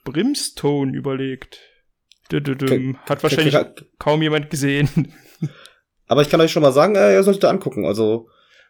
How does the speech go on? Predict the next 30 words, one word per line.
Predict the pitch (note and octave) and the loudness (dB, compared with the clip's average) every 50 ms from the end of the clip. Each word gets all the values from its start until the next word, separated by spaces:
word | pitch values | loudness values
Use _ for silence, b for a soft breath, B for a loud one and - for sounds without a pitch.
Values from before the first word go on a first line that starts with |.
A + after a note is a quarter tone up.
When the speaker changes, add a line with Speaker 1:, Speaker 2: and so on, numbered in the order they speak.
| b b | b b
Speaker 2:
es | - A#2+ - | -16 -6 0
kann | - C#3+ | 2 2
ich | C#3+ C#3 | 2 2
ein | E3 | 2
paar | F3+ C#3 - | 2 2 2
Speaker 1:
Oh. | |
Speaker 2:
Witze | C3+ D3+ - - F3+ | 2 2 0 0 -2
bringen. | E3+ F3+ G3 G#3 G#3+ F#3+ | 2 2 4 4 4 2
Ähm, | - C3 C3+ C3+ C3+ C3+ C3 C3 B2+ B2+ C3 C3 b b b b b b b b b b b _ _ _ _ _ _ _ _ | 4 4 6 6 4 4 2 0 0 -2 -4 -8 b b b b b b b b b b b _ _ _ _ _ _ _ _
es | - - - | -4 0 0
hat | C#3+ B2 | 2 2
mich | E3 E3 | 2 2
so | - E3+ | 2 4
eine | D#3 D3 | 4 4
Mischung | D3 E3 G3+ F#3 D#3 | 4 2 2 2 4
aus, | B2 C3+ C3 - | 4 2 2 0
es | - C3+ | -2 -4
ist | D3+ | -2
irgendwie | A#2+ D#3 D#3 E3 | -2 0 2 4
eine | D3 C3 | 4 4
Mischung | C#3 D#3+ - D#3+ | 2 0 0 2
aus, | - G#2 C3 C#3+ C#3+ - | 4 4 4 4 4 2
ähm, | - A2 B2+ A#2+ A#2+ A#2+ | 2 2 2 0 0 0
Game | B2 C3 C#3 | 2 2 4
of | C3 B2+ - | 4 2 2
Thrones | - B2+ B2 C#3+ F3 F#3+ F#3+ - | 4 4 4 4 2 0 -2 -2
und, | - - C3+ C3+ C#3 C#3+ C#3+ C#3 - - | 0 2 4 4 4 2 0 -2 -4 -2
ähm, | - A#2 A#2 A#2 B2 B2+ A#2 A2+ | 0 2 2 2 2 -2 -4 -2
<laughs> | - | -2
Memento. | C3+ A2+ A#2+ C3 C3 C3+ D3+ - A#2+ A2+ A2 | 0 2 2 2 2 2 2 2 0 0 0